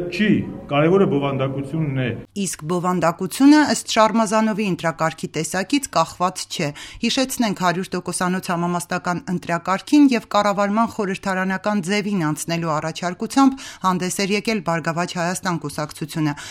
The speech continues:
Speaker 2: հայտարարելով, թե պատրաստվում է այս թեմայի շուրջ խորհրդակցություններ սկսել քաղաքական մյուս ուժերի հետ։ Հանրապետականը առայժմ այս հարցի շուրջ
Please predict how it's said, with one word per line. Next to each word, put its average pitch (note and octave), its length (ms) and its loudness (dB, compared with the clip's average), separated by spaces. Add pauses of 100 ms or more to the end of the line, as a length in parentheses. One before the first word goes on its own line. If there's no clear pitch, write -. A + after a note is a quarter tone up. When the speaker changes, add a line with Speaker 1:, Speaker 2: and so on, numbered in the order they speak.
(200)
Speaker 2:
հայտարարելով, F3 720 0
թե E3 140 -6
պատրաստվում F3+ 640 -4
է F3 80 0
այս E3 160 -2
թեմայի E3+ 420 -2
շուրջ C4+ 380 -2
խորհրդակցություններ E3+ 1000 -4
սկսել A3+ 420 -4
քաղաքական F3 720 -2
մյուս F3 280 -2
ուժերի D#3 380 -4
հետ։ D3 240 -2 (200)
Հանրապետականը D#3 960 2
առայժմ F#3 500 2 (100)
այս D3 220 -4
հարցի E3+ 320 -4
շուրջ A#3+ 300 -2